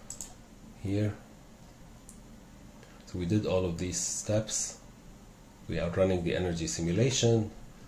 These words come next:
So the next step is to actually query the simulation result. So when the simulation is done, it will create an S Q L file or database, and then you have a node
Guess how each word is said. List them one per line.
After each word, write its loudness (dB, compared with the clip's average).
So -4
the 4
next 6
step 6
is -2
to 4
actually 2
query 4
the 0
simulation 2
result. -2
So -2
when 4
the 0
simulation 6
is 2
done, 6
it 2
will 2
create 4
an 2
S 4
Q 0
L 6
file 6
or -2
database, 4
and 2
then 6
you 2
have 2
a -4
node 4